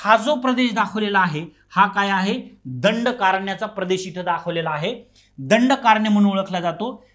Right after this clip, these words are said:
बस्तर, कलहंड आणि कोरापुट असे तीन जिल्हे तुम्हाला या ठिकाणी येतात. दंडकारण्याचा उपयोग जो आहे प्रामुख्याने तुम्हाला पुनर्वसन करण्यासाठी केलेला आहे. दंडकारण्य जे आहे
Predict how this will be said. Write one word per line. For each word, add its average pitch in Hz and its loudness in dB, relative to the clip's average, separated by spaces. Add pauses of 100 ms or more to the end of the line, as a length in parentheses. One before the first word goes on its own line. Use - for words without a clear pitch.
(160)
बस्तर, 214 0
कलहंड 226 -2
आणि 220 0
कोरापुट 220 2
असे 196 0
तीन 262 -2
जिल्हे 208 0
तुम्हाला 190 -4
या 185 -4
ठिकाणी 170 -8
येतात. 156 -6 (760)
दंडकारण्याचा 247 4
उपयोग 226 0
जो 208 0
आहे 214 6
प्रामुख्याने 220 2
तुम्हाला 214 2
पुनर्वसन 240 0
करण्यासाठी 208 -4
केलेला 190 -2
आहे. 175 -4
दंडकारण्य 196 -4
जे 180 -4
आहे 175 -4